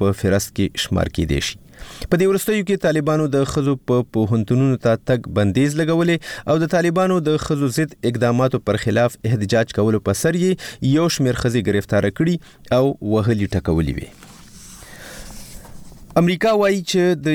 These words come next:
ایران لرې واټن ویشتونکي میزایلو جدي ګواښونه رامنځته کړي. دا خبره د امریکا د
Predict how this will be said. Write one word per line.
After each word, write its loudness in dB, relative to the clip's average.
ایران 2
لرې 0
واټن 0
ویشتونکي 0
میزایلو 2
جدي 0
ګواښونه 2
رامنځته 0
کړي. 0
دا 2
خبره 0
د 0
امریکا 2
د 0